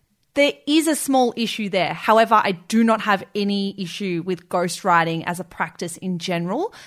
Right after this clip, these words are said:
because I think when the book industry is struggling and celebrity-written biographies are performing the best out of almost any genre,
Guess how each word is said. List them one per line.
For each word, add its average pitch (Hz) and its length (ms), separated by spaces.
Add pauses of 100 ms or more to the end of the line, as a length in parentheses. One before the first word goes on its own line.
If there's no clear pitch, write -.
(140)
because 220 200
I 208 100
think 226 200
when 208 120
the 196 60
book 214 300
industry 196 480
is 170 80
struggling 185 800
and 185 120
celebrity-written 180 880 (200)
biographies 170 760
are - 80
performing 165 640
the 175 80
best 185 600
out 160 160
of 147 160
almost 165 400
any 170 180
genre, 190 600